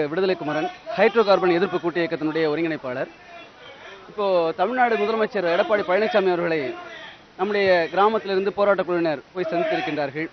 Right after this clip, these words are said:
இப்படி போய் சந்தித்து பேசுவதன் மூலமாக பெரிய அளவுக்கு பலன் கிடைக்காது என்பது நமக்கு ஏற்கனவே தெரிந்ததுதான். ஏனென்றால் இந்த திட்டத்திற்கு அனுமதி கொடுத்திருப்பது, ஒப்பந்தத்திலே கையெழுத்து போட்டிருப்பது மத்திய அமைச்சகம், மத்திய பெட்ரோலியத்துறை. எனவே இதை,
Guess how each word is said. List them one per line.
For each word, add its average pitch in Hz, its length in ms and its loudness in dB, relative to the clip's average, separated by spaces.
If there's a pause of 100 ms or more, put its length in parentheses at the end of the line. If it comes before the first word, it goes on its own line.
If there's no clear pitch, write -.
(580)
இப்படி 202 200 0
போய் 240 240 6
சந்தித்து 233 300 2
பேசுவதன் 226 440 4
மூலமாக 214 320 6 (540)
பெரிய 233 220 4
அளவுக்கு 233 260 4
பலன் 202 300 0
கிடைக்காது 202 320 0
என்பது 180 280 2 (140)
நமக்கு 185 260 0
ஏற்கனவே 190 240 0
தெரிந்ததுதான். 170 560 0 (280)
ஏனென்றால் 214 420 4 (440)
இந்த 214 180 0 (200)
திட்டத்திற்கு 226 580 4 (320)
அனுமதி 254 360 4
கொடுத்திருப்பது, 202 560 0 (380)
ஒப்பந்தத்திலே 214 520 0 (200)
கையெழுத்து 208 360 0
போட்டிருப்பது 180 520 -4 (240)
மத்திய 190 360 2
அமைச்சகம், 190 440 0 (400)
மத்திய 226 280 -2
பெட்ரோலியத்துறை. 185 560 -2 (400)
எனவே 247 280 4 (320)
இதை, 220 200 2